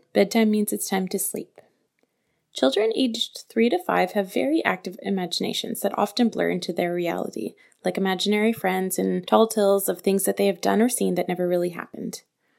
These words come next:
These children will often insist that the events or people that they have imagined are real no matter what. While children's wild stories might be frustrating for adults, it is actually a normal part of the way that children process new ideas.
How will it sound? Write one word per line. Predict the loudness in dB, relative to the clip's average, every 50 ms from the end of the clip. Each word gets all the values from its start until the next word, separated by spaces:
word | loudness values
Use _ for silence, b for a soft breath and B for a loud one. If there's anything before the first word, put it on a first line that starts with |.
| _ _ _ _ _ 2
These | 4 4 4 2 0
children | 0 0 0 2 2 2 0 2 2
will | 0 0 0 4
often | 4 6 4 4 4 2 4 4
insist | 4 4 2 0 -2 -2 -2 -2 -4 -4 -4 -2
that | -2 0 2
the | 4 4 4
events | 4 4 2 2 2 0 -2
or | -2
people | -2 -2 -2 0 0 2
that | 2 2 2 4
they | 4 2
have | 4 4
imagined | 2 2 2 2 0 0 -2 -2 -2 0
are | 0 -2 -2
real | 0 0 0 2 2
no | 2 2 2 2
matter | 2 0 0 -2 -4 -4
what. | -4 -4 -6 -6 -10 _ _ _ _ _ _ _ _ _ _ 0
While | 4 6 6 6
children's | 4 2 0 -2 -2 0 0 0 0 2 0 0 2
wild | 2 2 4 2 0 -2 -4
stories | -2 2 2 2 2 2 0
might | -2 -2 -2
be | -4 -4
frustrating | -2 0 0 0 0 0 0 2 2 2 0
for | 0 0
adults, | 0 0 0 2 0 0 0 -2 -4 -6 -6 -6 -10 _ _ _ 2
it | 4 4
is | 4 4
actually | 2 2 0 0 0 2 4 6
a | 6
normal | 6 8 6 6 6 6 4 4
part | 4 2 2 2 0
of | 0 0
the | 2
way | 4 4 4
that | 4 2 0 -2
children | 0 -2 0 2 0 0
process | 0 0 -2 -2 -2 -2 -2 -4 -2 -2 0
new | 0 0
ideas. | 0 -2 -2 -4 -6 -10 -10 -10 -10 -10 -12 -14